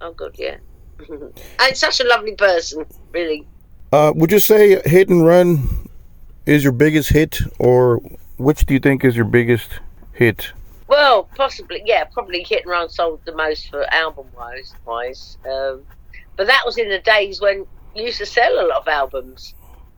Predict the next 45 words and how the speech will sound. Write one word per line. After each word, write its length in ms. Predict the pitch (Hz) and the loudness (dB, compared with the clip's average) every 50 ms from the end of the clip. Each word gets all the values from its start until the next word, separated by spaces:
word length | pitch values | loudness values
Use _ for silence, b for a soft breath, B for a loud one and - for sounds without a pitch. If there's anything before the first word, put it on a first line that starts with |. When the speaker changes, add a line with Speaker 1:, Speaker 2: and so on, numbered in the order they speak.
| - - - | -20 -18 -16
Speaker 1:
you 60 | - | -2
know. 140 | - 175 165 - | 0 2 2 2
And 100 | - 208 | 2 2
I 80 | 220 240 | 4 2
remember 320 | 240 240 254 262 233 233 226 | 2 2 -2 -2 0 -2 -2
when 200 | 208 226 240 226 | -2 -2 -2 -2
we 140 | 233 226 214 | -4 -6 -4
did 220 | - 220 208 - | -4 -6 -6 -4
Please 260 | - 233 226 226 - | -4 -4 -4 -4 -2
Don't 240 | - 202 190 - - | -2 -2 -2 -2 -6
Touch 600 | - 277 285 - - - - - - - - - - - - - - - - - - - - | -6 -4 -4 -4 -4 -6 -8 -8 -8 -8 -8 -10 -16 -20 -20 -20 -20 -20 -20 -20 -20 -20 -10
with 160 | - 185 175 | -8 -8 -6
Motorhead, 680 | 180 214 240 262 277 - - 208 202 156 147 156 165 - - - | -2 -2 -2 -2 -2 -4 -10 -4 -2 -2 -2 -2 -2 -6 -4 -2
um, 180 | 185 185 185 185 - - - - | -2 -2 -2 -6 -16 -20 -20 -8
we 200 | - 220 240 226 | -6 -4 -4 -4
sold 460 | 208 - - 226 220 220 208 214 - - - | -6 -2 0 2 2 2 0 -2 -8 -4 -2
a 100 | 208 - - - - | -2 -2 -2 -12 -14
quarter 400 | - - 277 302 285 - - 233 226 | -4 -2 -2 -2 -2 -4 -4 -4 2
of 80 | 220 | 2
a 100 | 220 220 214 214 | 2 2 2 -2
million 720 | 226 254 294 302 311 285 233 180 139 123 127 151 170 - - - - - - - - - | -4 -4 -2 -2 -2 -2 0 0 -2 -2 -6 -10 -16 -16 -18 -20 -20 -20 -20 -20 -18 -6
Speaker 2:
Wow. 240 | - - 87 90 92 | -2 0 2 4 4
Speaker 1:
singles, 500 | - - 508 480 - 180 170 175 - - - - | 2 2 -2 -4 -8 -8 -8 -8 -8 -10 -4 -4
and 100 | 226 226 | -4 -4
we 100 | 240 262 | -2 -4
only 180 | 269 277 285 277 | -4 -4 -6 -4
got 200 | - 277 - - | -4 -6 -6 -6
to 100 | - 254 | -10 -8
number 240 | 254 262 262 247 254 | -8 -8 -8 -10 -14
five, 540 | - - - - 403 415 403 370 214 175 - - - - - - - - | -8 -2 -2 -2 -2 0 -2 -2 -2 -4 -6 -12 -20 -20 -20 -20 -14 -8
you 60 | 180 | -8
know. 220 | 170 175 185 185 - - - - - | -6 -6 -8 -10 -12 -16 -20 -16 -8
Speaker 2:
Wow. 340 | - 104 107 127 113 - - - | -4 -2 0 0 0 -2 0 0
Speaker 1:
These 280 | 240 302 392 349 - | 0 0 0 -2 -2
days, 320 | - 226 202 196 208 214 247 | -2 0 0 0 0 -2 -4
I 80 | 233 | -4
think 260 | 233 247 247 254 247 | -2 -2 -4 -4 -2
you 80 | - 269 | -4 -4
only 140 | 262 262 269 | -4 -2 -4
have 160 | 262 269 269 | -4 -6 -6
to 80 | - - | -10 -8
sell 180 | - 294 302 466 | -6 -4 -4 -2
about 180 | - - - - - - | -4 -6 -6 -8 -12 -8
ten 240 | - 226 226 220 | -6 -6 -6 -6
thousand 500 | - 240 226 220 220 214 208 208 208 196 | -6 -6 -4 -4 -6 -8 -10 -16 -16 -18